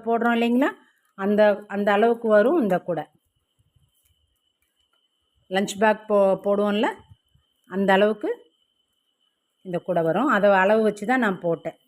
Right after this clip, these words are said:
நான் வேணா அந்த கூடையும் இதுல அளவு வந்து காமிக்கிறேன், அந்த கூடையோட சைஸு.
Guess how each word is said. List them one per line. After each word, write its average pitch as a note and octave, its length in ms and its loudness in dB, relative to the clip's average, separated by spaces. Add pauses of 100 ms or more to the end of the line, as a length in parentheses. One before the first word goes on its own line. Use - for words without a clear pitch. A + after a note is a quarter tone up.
(120)
நான் F3+ 180 0
வேணா G3 220 0
அந்த F3 200 -4
கூடையும் G#3 340 -2 (440)
இதுல F#3 220 2
அளவு F#3 220 0
வந்து G#3 160 -2 (440)
காமிக்கிறேன், F3 520 -4
அந்த F3+ 140 0 (220)
கூடையோட F3+ 340 0 (180)
சைஸு. F3+ 400 -4